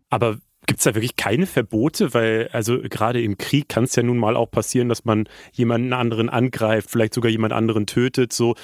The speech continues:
Das ist dann vielleicht ein russischer Soldat, aber greift da keine Strafverfolgung in Deutschland? Also ist es dann wirklich erlaubt, innerhalb eines Krieges Leute umzubringen zum Beispiel?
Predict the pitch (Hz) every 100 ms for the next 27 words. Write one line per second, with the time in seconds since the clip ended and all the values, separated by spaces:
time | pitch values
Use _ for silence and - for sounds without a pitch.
0 | - 95 117 - 107 117 113 - 110 120
1 | 127 - 117 110 104 117 143 101 104 110
2 | _ - 113 - 110 - 107 143 214 -
3 | 107 113 - 170 - 160 190 175 135 117
4 | 101 120 - 156 156 175 - - _ -
5 | 101 80 - 131 104 98 135 190 110 120
6 | - 117 135 123 113 110 - 110 113 131
7 | 98 92 - 160 151 - 120 135 156 -
8 | 143 139 - 180